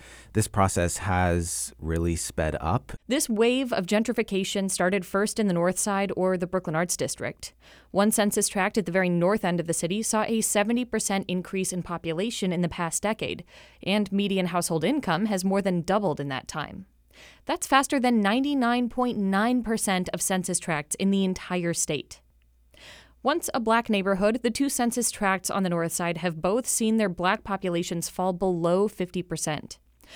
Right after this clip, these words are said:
Speaker 2: Other racial groups are moving in, primarily white people, but also multiracial Hispanic and Asian residents. That's partially because the area has recently seen so many investments from the city,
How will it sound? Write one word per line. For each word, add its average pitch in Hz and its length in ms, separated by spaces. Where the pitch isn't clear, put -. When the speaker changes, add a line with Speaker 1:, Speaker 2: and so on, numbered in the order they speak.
Speaker 2:
Other 202 220
racial 196 240
groups 190 300
are 196 60
moving 175 320
in, 190 360
primarily 190 540
white 160 280
people, 175 360
but 208 140
also 185 360
multiracial 175 880
Hispanic 180 500
and 165 120
Asian 175 320
residents. 135 640
That's 294 140
partially 294 460
because 240 320
the 240 180
area 214 300
has 185 240
recently 196 500
seen 196 320
so 190 280
many 214 180
investments 185 560
from 180 140
the 175 80
city, 247 360